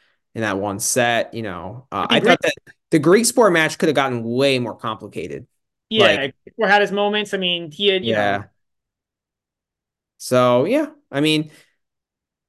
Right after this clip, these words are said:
Speaker 1: let's pump the brakes a little with Sinner, right? Like, he's gonna have a dip. Like, you know, he's not gonna continue this form for the rest of the year. Like,
Speaker 2: Yeah.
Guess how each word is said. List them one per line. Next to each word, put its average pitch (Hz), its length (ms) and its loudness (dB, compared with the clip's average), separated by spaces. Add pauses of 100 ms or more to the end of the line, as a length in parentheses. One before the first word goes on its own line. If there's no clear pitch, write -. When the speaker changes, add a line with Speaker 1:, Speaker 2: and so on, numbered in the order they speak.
(380)
Speaker 1:
let's 202 180 4
pump 196 240 0
the 185 80 2
brakes 156 360 2
a 151 40 4
little 135 220 4
with 117 160 -4
Sinner, 120 460 -6 (100)
right? 120 280 -2
Like, 120 200 -2
he's 135 180 -4
gonna 147 220 0
have 147 240 -4
a 131 60 -2
dip. 117 400 -6 (140)
Like, 110 360 -10 (260)
you 135 80 -6
know, 104 220 -4
he's 123 260 -2
not 143 160 0
gonna 131 160 -2
continue 123 480 -6
this 113 200 -8
form 120 260 -4
for 113 120 -8
the 104 80 -6
rest 110 260 -8
of 104 40 -8
the 90 80 -10
year. 107 480 -8
Like, 101 240 -8
Speaker 2:
Yeah. - 340 -6